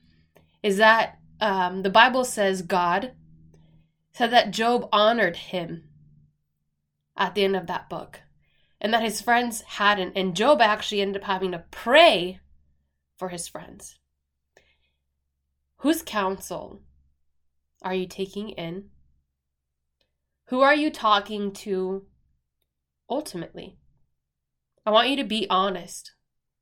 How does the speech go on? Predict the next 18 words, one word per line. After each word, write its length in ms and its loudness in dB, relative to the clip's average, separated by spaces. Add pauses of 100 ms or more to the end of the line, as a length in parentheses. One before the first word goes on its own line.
(1300)
Are 120 0
you 200 0
angry 380 -4
with 180 -10
God 400 -4 (1600)
because 260 -6
he 120 0
didn't 240 -6
give 240 -2
you 120 -8
that 180 -4
one 380 -2
thing 280 -4
that 140 -6
you 120 -8
so 340 -2
long 280 -2
desire? 640 -6